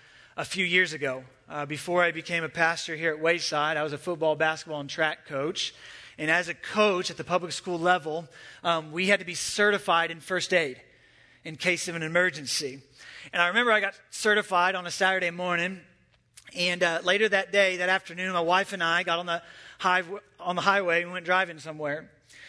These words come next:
And we were going over, uh, one of those one-lane overpasses,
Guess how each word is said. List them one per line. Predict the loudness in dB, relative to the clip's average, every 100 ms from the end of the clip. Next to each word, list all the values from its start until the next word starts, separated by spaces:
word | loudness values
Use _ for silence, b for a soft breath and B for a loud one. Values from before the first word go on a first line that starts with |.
| B B -4
And | -2 2
we | 2
were | 4
going | 2 4
over, | 4 4 4 2 4
uh, | 2 2
one | 0
of | 2
those | 2 2
one-lane | 2 2 2 2 4 2 -4 -2
overpasses, | 2 4 4 2 2 2 0 -6 -6 -6 -8